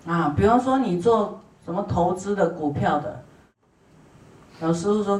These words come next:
：“走，出国。”他说：“不行，师父，现在正在涨，我要跟你出国，万一掉下来，我什么时候卖呀？”啊，你要靠向谁？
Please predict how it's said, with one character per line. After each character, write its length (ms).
：“走， 220
出 240
国。” 240
他 80
说 120
：“不 80
行， 240
师 160
父， 180
现 180
在 100
正 200
在 120
涨， 220
我 80
要 100
跟 180
你 60
出 220
国， 220
万 200
一 100
掉 220
下 220
来， 180
我 60
什 140
么 100
时 120
候 180
卖 260
呀？” 220
啊， 260
你 120
要 240
靠 260
向 260
谁？ 320